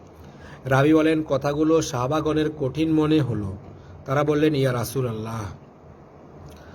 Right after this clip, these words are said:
আমাদের মধ্যে কে সে ব্যক্তি?' তিনি রাসূলুল্লাহ সাল্লাল্লাহু আলাইহি ওয়াসাল্লাম বললেন, 'আনন্দিত হও, ইয়াজুজ ও মাজুজের সংখ্যা এক হাজার হলে তোমাদের সংখ্যা হবে একজন।' তারপর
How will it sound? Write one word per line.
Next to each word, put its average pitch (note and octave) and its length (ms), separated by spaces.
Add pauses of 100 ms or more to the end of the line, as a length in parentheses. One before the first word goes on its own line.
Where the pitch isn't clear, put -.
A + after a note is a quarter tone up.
(240)
আমাদের D3 340
মধ্যে D3+ 240 (140)
কে F3 160
সে C#3+ 200
ব্যক্তি?' G#2+ 380 (200)
তিনি C3+ 220 (640)
রাসূলুল্লাহ D3+ 340
সাল্লাল্লাহু D#3 100
আলাইহি D#3 160
ওয়াসাল্লাম D#3+ 260 (680)
বললেন, D#3 240 (180)
'আনন্দিত C3+ 520
হও, A2+ 240 (160)
ইয়াজুজ C#3 440
ও - 60
মাজুজের C3 560
সংখ্যা C#3+ 320 (240)
এক B2 120
হাজার D3+ 380 (440)
হলে D3 260
তোমাদের D3 420 (100)
সংখ্যা C#3+ 280
হবে C#3+ 220 (220)
একজন।' G#2 380 (760)
তারপর C#3+ 340